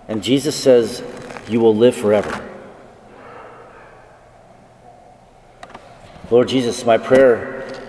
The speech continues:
my prayer I offer you today is that you would reign as King in every soul here. Lord, I pray that my own soul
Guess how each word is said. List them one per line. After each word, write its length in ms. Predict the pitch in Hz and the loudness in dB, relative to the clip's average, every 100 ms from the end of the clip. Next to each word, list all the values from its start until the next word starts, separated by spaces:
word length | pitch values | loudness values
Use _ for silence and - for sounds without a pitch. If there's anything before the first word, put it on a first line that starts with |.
| - - - - - - - - | -20 -20 -16 -16 -16 -20 -16 -2
my 120 | 117 | -2
prayer 340 | - 139 123 | 4 4 6
I 20 | |
offer 280 | 120 131 123 | 4 2 0
you 300 | 117 117 113 - | -2 0 -2 -4
today 320 | 107 117 127 | 2 4 4
is 140 | 104 | 4
that 200 | 110 101 - - - - - - - - - - - | 4 4 0 -14 -18 -20 -20 -20 -20 -20 -20 -20 -14
you 220 | 110 127 | -2 2
would 160 | 127 | 2
reign 360 | 101 113 127 123 | 2 2 2 0
as 140 | 110 | -2
King 300 | - - 131 | -4 -2 0
in 180 | 120 123 | 0 0
every 280 | 120 127 123 | 0 0 0
soul 400 | - - 123 123 | -2 2 2 2
here. 420 | - 123 117 92 - - - - - - - - - _ _ - _ - | 0 0 0 -2 -10 -16 -18 -20 -20 -20 -20 -20 -20 _ _ -20 _ 0
Lord, 180 | 120 131 | 4 4
I 60 | |
pray 320 | 117 123 139 | 2 4 4
that 400 | 120 117 - - | 6 2 0 -4
my 160 | 110 110 | 0 4
own 220 | 117 143 | 4 2
soul 500 | - 120 104 95 95 | 0 0 2 0 -4